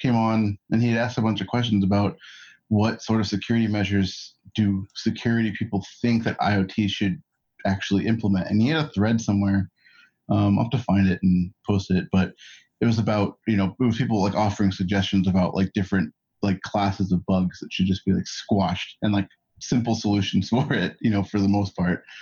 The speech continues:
I mean, a lot of the stuff definitely is not something that is easy. If you have a, if you have an old code base, it's, like, you know, pushing, like, ten, fifteen years, and you're still developing on it, if you have your own custom kernel, if you have all these different things,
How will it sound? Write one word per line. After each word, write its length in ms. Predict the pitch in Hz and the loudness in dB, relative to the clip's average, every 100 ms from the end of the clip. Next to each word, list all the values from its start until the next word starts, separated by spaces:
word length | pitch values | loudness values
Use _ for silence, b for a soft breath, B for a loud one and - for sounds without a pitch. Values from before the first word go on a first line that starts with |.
| B B | B B
I 40 | 147 | 0
mean, 100 | 160 | 2
a 40 | |
lot 120 | 220 | 0
of 60 | 190 | -2
the 60 | |
stuff 200 | 156 156 | -2 -2
definitely 400 | 139 139 135 113 104 | -2 0 2 0 0
is 240 | 113 117 107 | 0 0 2
not 340 | 104 104 - | 2 0 -2
something 320 | 110 98 104 101 | -4 0 2 2
that 100 | 95 | 2
is 160 | 92 | 0
easy. 280 | 104 101 117 | 2 2 2
If 100 | 113 | 2
you 60 | 113 | 0
have 140 | 113 | 0
a, 120 | 107 92 _ B B B - | 0 -2 _ B B B -2
if 100 | 147 | 2
you 100 | 214 | 2
have 100 | 160 | 2
an 80 | |
old 300 | 117 127 117 - | 2 2 0 0
code 240 | 117 113 | 0 2
base, 400 | 113 117 117 - | 2 2 0 -10
it's, 80 | - | -4
like, 160 | 92 - _ _ - | -2 -2 _ _ -2
you 60 | |
know, 120 | 90 - - | -2 -4 -4
pushing, 300 | 120 110 104 | -2 0 2
like, 140 | 92 - | 0 -2
ten, 280 | - 107 104 | 0 0 0
fifteen 460 | 110 104 - 110 | -2 -6 0 0
years, 560 | 104 101 101 95 - - - | 2 2 0 -2 -10 -8 0
and 100 | 101 | 2
you're 80 | |
still 400 | 98 - 110 98 - _ - | 2 0 0 0 -4 _ -4
developing 460 | 104 101 98 104 | 0 2 2 2
on 140 | 104 104 | 2 2
it, 160 | 98 - B B B - | 0 -4 B B B -2
if 60 | |
you 100 | 120 | 0
have 120 | 113 113 | 0 2
your 120 | 110 | 2
own 120 | 110 | 2
custom 400 | - 117 113 104 | 0 -2 0 -2
kernel, 480 | 101 104 104 107 104 | -2 0 2 2 2
if 60 | 95 | 0
you 80 | 113 | 2
have 240 | 113 101 - - | 2 -2 -4 -2
all 180 | 110 | 0
these 160 | 110 104 | 2 0
different 300 | 107 110 98 | 0 0 0
things, 340 | 107 104 98 | 2 2 0